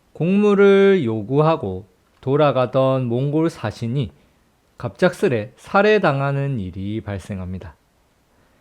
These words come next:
이 사건을 구실로 해서 몽골이 고려를 침입하게 됩니다. 몽골이 쳐들어오자 당시 고려의 실세였던 최우는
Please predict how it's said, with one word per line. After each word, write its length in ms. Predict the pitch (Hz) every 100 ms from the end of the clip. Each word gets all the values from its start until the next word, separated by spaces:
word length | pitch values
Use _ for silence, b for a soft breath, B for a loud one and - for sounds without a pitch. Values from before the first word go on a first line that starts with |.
| _ _ _ _ _
이 100 | 208
사건을 560 | 208 220 220 202 202 196
구실로 480 | 175 180 170 151 147
해서 540 | 165 147 120 113 - b b -
몽골이 800 | 117 143 151 151 104 107 156 156
고려를 840 | - 110 101 98 92 113 143 156 156
침입하게 1000 | - 180 156 156 - 95 104 101 107 104
됩니다. 420 | 92 90 - - _ _ _ _ _ _ _ _ _ _ - - _ _ _ _ _ _ _ _ _ _ _ _ _ - - _ _ _ _ _ _ _ _ _ _ _
몽골이 680 | 143 185 208 247 233 226 214
쳐들어오자 760 | - 185 185 208 175 151 104 - _ _ _ _ -
당시 500 | 120 139 143 214 214
고려의 640 | - 131 160 180 180 180
실세였던 1000 | - 214 208 214 202 160 - 170 175 175
최우는 580 | - - 135 135 196